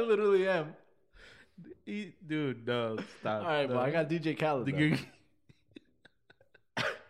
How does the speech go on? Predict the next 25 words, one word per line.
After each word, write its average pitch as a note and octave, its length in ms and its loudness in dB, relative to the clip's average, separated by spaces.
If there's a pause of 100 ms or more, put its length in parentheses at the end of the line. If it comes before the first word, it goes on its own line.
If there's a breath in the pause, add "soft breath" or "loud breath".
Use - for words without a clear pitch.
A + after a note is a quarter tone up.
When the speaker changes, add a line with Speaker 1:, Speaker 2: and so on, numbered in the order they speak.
(120)
Speaker 1:
<laughs> - 0 -
I A3 160 2
literally F3+ 520 4
was. E3+ 180 6
Speaker 2:
It's F3 80 6
like, C#3+ 60 2
why E3 120 12
are A3+ 160 10
all A#3 160 10
his, G#3 240 4
uh, E3+ 260 8
Hot F#3 220 6
one F#3 160 6
hundreds F3+ 380 2
from D3 360 4
fucking D3 640 -2 (280 loud breath)
Speaker 1:
<laughs> - 240 -10
Not C3 320 -4
here. C#3 360 0
Speaker 2:
not C3 220 -4
here? C3 380 -4 (640 soft breath)
Uh, B2 520 6
yeah, B2 200 6
Khaled A2+ 400 4 (260)
is A2+ 300 -4